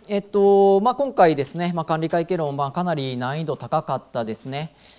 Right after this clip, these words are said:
まあ、本試験の内容ね、まあ、振り返っていきながら、まあ、次の十二月に向けた対策ですね、あの、考えていきたいなと思います。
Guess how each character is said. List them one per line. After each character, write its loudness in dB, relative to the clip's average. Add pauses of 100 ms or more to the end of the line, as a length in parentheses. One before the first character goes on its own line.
(180)
ま -6
あ、 -2
本 -4
試 -10
験 -2
の 0
内 0
容 0
ね、 -4
ま -2
あ、 -8
振 -6
り -4
返 0
っ -4
て -8
い -8
き -12
な -6
が 0
ら、 0
ま -4
あ、 -6
次 -8
の -4
十 -10
二 -8
月 -8
に -6
向 -6
け -8
た -4
対 -8
策 -10
で -6
す -14
ね、 -10
あ -10
の、 -8
考 -8
え -2
て -10
い -8
き -20
た -6
い -6
な -8
と -8
思 -8
い -6
ま -8
す。 -10